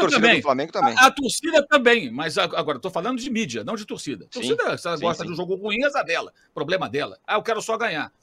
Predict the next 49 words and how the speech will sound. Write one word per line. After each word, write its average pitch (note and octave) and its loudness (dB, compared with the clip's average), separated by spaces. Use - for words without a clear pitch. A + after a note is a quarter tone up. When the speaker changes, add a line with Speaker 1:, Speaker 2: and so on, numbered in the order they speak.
Speaker 2:
A - -10
do C#3 -12
Flamengo F3+ -4
cobra E3 2
jogar F#3+ 4
bem A#3+ 6
e - 0
ganhar. A#3+ 0
Mas C#3+ -4
que F3+ -2
há F3 4
uma D#3+ 0
diferença D#3+ -2
de D3+ -6
tratamento, F#3 -4
pra A#3 0
mim D#4 -4
há. G#3+ 0
Muito C4+ -4
claramente. A#3+ -2
Nas B3 2
transmissões F4+ 0
a - -4
gente B3 -6
percebe G#3+ 0
isso. - -14
Tem, F3 -2
tem G3 2
gente A#3 0
Speaker 1:
É, - 2
Speaker 2:
que - 0
quase A#3 6
Speaker 1:
e D#3 6
aí F#3 4
Speaker 2:
fez, B3+ -2
que A#3+ 2
solta B3 0
rojão. A3 4
No F#3+ -2
final, F#3+ 0
"Ó, D4+ 6
que C#4+ -2
bom B3+ 4
que C#4 -6
empatou, A#3 -2
vou G#3 -4
soltar G#3+ -6
um G#3+ -6
rojão." C3 -10